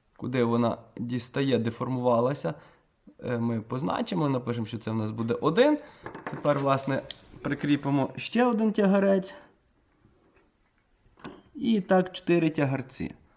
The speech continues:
І будемо позначати відповідні видовження пружини.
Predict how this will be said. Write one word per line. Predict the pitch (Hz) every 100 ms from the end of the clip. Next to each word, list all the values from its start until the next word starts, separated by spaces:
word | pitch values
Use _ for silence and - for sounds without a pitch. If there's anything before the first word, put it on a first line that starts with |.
| _ _ _ _ _ _ _ _ _ _ _ _ -
І | 151 180
будемо | 156 147 147 147
позначати | 143 135 139 127 170 156 156 147 135 - -
відповідні | 127 123 - 127 143 139 139 - - _ _ 127
видовження | 135 143 127 131 135 127
пружини. | 123 120 101 -